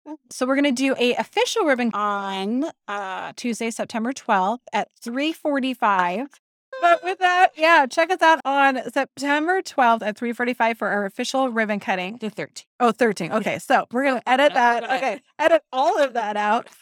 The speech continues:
Speaker 2: Our official ribbon cutting will be on Tuesday, September thirteenth at three forty-five. We're gonna have tours, we're gonna have Italian sodas, and it will be the first day of our fall clubhouse sessions. So hopefully it'll be a fun time had by all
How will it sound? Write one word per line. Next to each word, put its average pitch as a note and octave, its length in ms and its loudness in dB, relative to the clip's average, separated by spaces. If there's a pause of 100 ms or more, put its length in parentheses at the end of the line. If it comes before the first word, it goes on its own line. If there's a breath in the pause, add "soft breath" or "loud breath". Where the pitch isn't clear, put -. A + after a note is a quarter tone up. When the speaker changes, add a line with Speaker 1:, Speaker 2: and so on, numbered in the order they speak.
Speaker 2:
Our D#4 180 2
official B4 460 2
ribbon C4 300 2
cutting G#3+ 460 0 (120)
will B3+ 140 0
be B3+ 100 4
on A#3 140 2
Tuesday, D4+ 340 0
September C#4 460 0
thirteenth C4+ 640 -4
at B3+ 220 0
three C#4 200 -2
forty-five. B3+ 720 0 (260 soft breath)
We're A3+ 120 -4
gonna A#3+ 160 -2
have A3 340 0
tours, A#3 560 -2
we're G#3+ 80 -4
gonna A3 140 0
have G#3 80 0
Italian G3+ 340 -2
sodas, G3+ 380 0
and A3+ 140 -4
it - 20 0
will F#3+ 80 -4
be A3+ 100 -2
the G#3+ 100 -2
first E4 460 -4
day E3+ 400 -2
of G#3+ 240 -4
our G3+ 220 -4
fall F3 420 -4
clubhouse - 480 -6
sessions. - 480 -10
So F#3 220 -6
hopefully D#4+ 420 -4
it'll A#3+ 140 0
be A3+ 120 -4
a G#3 60 -4
fun A3 220 -4
time G#3+ 240 -4
had A3+ 180 -2
by A3+ 140 0
all G3 320 -2